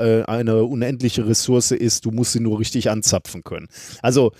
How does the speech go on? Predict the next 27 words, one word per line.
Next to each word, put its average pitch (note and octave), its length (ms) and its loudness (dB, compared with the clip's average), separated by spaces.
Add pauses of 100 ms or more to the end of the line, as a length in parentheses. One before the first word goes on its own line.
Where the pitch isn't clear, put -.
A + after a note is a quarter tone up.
(200)
sie B2+ 140 2
wollten, D3+ 320 4
sie B2 100 2
wollten E3 220 4
nicht E3+ 160 2
so D3 140 4
plump, F3 400 0
wie C#3+ 80 0
ich D#3+ 140 -2
es E3 120 0
jetzt D3+ 160 0
bei B2+ 140 4
dir C3+ 180 4
gemacht F3+ 420 -2
hab, D#3 240 0
fragen, F3 640 0
äh, C#3 240 0
glaubst C#3+ 240 2
du D3 60 4
an C#3 80 2
die C3 80 2
eine D3+ 260 2
Theorie C3+ 400 2
oder A#2 160 4
an A2+ 80 0
die G#2+ 120 0
andere, A3+ 360 -2